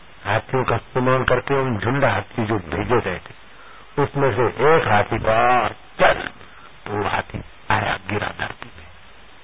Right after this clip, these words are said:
भीम के जमाने का भेजा हुआ हाथी वैशंपायन में योग शक्ति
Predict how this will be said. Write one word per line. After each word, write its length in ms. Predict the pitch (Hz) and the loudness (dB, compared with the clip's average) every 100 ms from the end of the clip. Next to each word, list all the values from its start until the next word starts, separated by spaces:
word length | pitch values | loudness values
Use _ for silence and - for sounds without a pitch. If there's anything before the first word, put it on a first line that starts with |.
| - - - - - 107 | -20 -20 -20 -20 -14 -6
भीम 300 | 107 190 190 | 0 2 2
के 160 | 180 151 | 2 4
जमाने 360 | 147 143 147 | 6 6 4
का 140 | 139 120 | 2 2
भेजा 320 | 104 101 123 | 2 2 2
हुआ 180 | 113 95 | 2 0
हाथी 400 | 90 - 104 135 | -2 -6 -6 -4
वैशंपायन 720 | 98 98 143 151 117 95 92 | -4 -2 -2 0 0 -2 -2
में 340 | 107 120 113 | -4 -2 0
योग 140 | 135 - | 0 -2
शक्ति 340 | 104 - 104 | -8 -8 -10